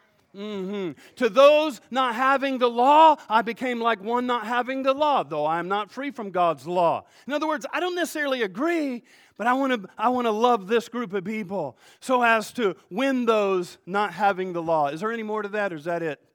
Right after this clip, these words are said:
Uh, that's good enough 'cause I'm out of time anyway. Um,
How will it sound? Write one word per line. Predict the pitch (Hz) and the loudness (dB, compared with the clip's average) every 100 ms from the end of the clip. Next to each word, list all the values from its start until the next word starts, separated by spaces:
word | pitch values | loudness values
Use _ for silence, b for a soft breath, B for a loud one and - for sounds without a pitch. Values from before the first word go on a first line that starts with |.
| _ _ _ _ - | _ _ _ _ -12
Uh, | 156 120 b b - | -10 -10 b b -10
that's | 185 | -8
good | - 175 | -6 -6
enough | 165 - | -6 -8
'cause | 160 | -8
I'm | 160 | -8
out | 156 143 | -6 -8
of | |
time | - 151 139 | -8 -8 -8
anyway. | 131 123 113 | -10 -12 -14
Um, | 139 165 160 120 | -8 -6 -4 -8